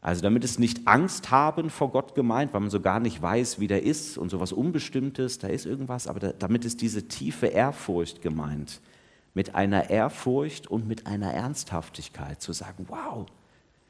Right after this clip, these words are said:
wenn das der Weg war, dieser Welt Heilung zu bringen, dann will ich dich respektieren." Und das ist auch das, was Jesus seinen Jüngern beigebracht hat. Der erste Satz im Vater Unser ist, "Vater unser im Himmel,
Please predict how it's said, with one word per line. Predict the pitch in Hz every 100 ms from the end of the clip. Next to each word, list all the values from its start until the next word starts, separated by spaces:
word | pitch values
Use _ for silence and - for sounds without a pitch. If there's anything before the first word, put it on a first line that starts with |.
| _ _ _
wenn | 95 107 107 107 - - _ _ -
das | 113 190 -
der | 151 98
Weg | 123 214 - 107
war, | 87 80 80 101 -
dieser | 110 104 104 98 85 -
Welt | 90 107 123 123 107
Heilung | 120 143 143 95
zu | - 92
bringen, | 85 85 76 71 71 _ _ _ _ -
dann | 95 98
will | 107 107
ich | 107
dich | - 98 -
respektieren." | 107 107 - 104 - - 139 135 76 65 65 _ _ _ _ _ - _
Und | 76
das | 113
ist | 135
auch | 160
das, | 156 143
was | 147 104
Jesus | 98 165 196 165
seinen | - 135 131
Jüngern | 120 202 160
beigebracht | 107 98 101 101 95
hat. | 101 -
Der | 120
erste | 120 175 - 160
Satz | 139 196 -
im | 147
Vater | - 147 147 165 -
Unser | 156 170 151
ist, | 120 -
"Vater | - - 156 156 - 147 -
unser | 143 156 139 135 131 -
im | 135 135 110
Himmel, | 82 160 208 135 78